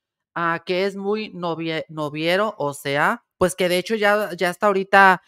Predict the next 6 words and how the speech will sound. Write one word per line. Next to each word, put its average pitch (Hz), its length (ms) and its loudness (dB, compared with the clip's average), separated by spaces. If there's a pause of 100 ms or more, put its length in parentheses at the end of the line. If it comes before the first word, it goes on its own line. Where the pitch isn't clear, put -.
(240)
eh, 160 680 4
creo 170 200 0
que 196 140 0
felizmente 180 680 -2
casado, 165 800 -2 (640)
eh, 143 720 -4